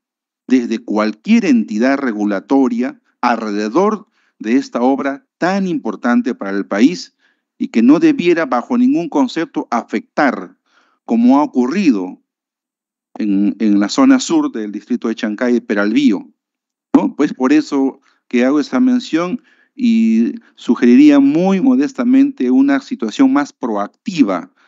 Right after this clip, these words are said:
de las entidades de supervisión, eh, competentes para también prever, ¿no? y acompañar de manera más efectiva obras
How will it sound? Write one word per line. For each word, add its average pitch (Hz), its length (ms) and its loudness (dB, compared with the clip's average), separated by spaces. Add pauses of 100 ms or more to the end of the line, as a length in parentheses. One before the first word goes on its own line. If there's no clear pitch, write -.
(220)
de 113 100 -2
las 107 200 -2
entidades 123 920 0 (380)
de 107 480 0
supervisión, 139 1200 0 (340)
eh, - 160 -16
competentes 147 1200 -4 (320)
para 117 300 -6
también 151 760 -2
prever, 120 540 -2 (880)
¿no? 151 120 2
y - 140 0
acompañar 131 640 -2
de 127 100 -4
manera 131 420 0
más 147 380 -2
efectiva 117 680 -4 (1080)
obras 131 420 -2